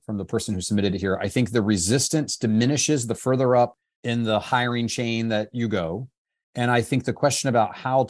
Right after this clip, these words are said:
to apply private sector skills so that they are compatible with the current position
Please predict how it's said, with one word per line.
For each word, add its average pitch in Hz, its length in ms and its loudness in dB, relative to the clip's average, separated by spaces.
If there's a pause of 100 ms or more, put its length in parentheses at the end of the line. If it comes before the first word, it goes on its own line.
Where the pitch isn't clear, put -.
to 117 240 -2
apply 120 460 0
private 123 460 -4
sector - 360 -4
skills 104 880 -2 (300)
so - 220 -2
that 110 160 0
they 110 120 2
are 98 120 0
compatible 113 640 0
with 101 180 -6
the 98 160 -6 (120)
current 113 280 -4
position 98 640 -2